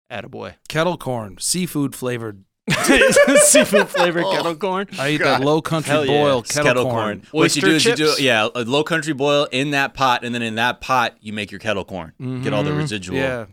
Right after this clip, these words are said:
Speaker 1: Chris
Speaker 2: Flaming
Speaker 1: Crofton.
Speaker 2: hot kettle corn.
Speaker 3: Mm-hmm.
Speaker 1: Chris, it's been a, a pleasure
Speaker 2: It's
Speaker 1: having
Speaker 2: been
Speaker 1: you.
Speaker 2: so much fun to be back on.
Speaker 1: Where can people find you?
Speaker 2: You can find me at The Crofton Show on Twitter,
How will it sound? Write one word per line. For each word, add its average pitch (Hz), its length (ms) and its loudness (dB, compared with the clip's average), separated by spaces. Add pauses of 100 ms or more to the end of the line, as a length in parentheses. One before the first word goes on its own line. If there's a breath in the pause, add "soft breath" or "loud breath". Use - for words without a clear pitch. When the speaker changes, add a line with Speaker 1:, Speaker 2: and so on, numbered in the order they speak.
(240)
Speaker 1:
Chris 151 180 -2
Speaker 2:
Flaming 156 280 0
Speaker 1:
Crofton. 143 120 2
Speaker 2:
hot 156 280 2
kettle 151 300 -2
corn. 117 540 -8
Speaker 3:
Mm-hmm. 95 300 -12
Speaker 1:
Chris, 135 220 -4
it's 120 140 -10
been 117 160 -10
a, 113 120 -10 (460)
a 160 40 -6
pleasure 120 640 -6
Speaker 2:
It's - 100 -12
Speaker 1:
having 185 240 0
Speaker 2:
been - 80 -6
Speaker 1:
you. - 60 -12
Speaker 2:
so 196 220 2
much 202 200 0
fun 196 240 0
to 180 40 -2
be 170 120 -2
back 180 280 0
on. 156 440 -2 (140)
Speaker 1:
Where 147 220 -2
can 156 140 -10
people 147 240 -6
find 127 380 -10
you? - 260 -18
Speaker 2:
You 165 80 -4
can 185 140 -2
find 180 240 0
me 160 100 -2
at 139 120 -2
The 131 80 -6
Crofton 175 500 0
Show 175 380 0
on 143 180 0
Twitter, 180 480 -2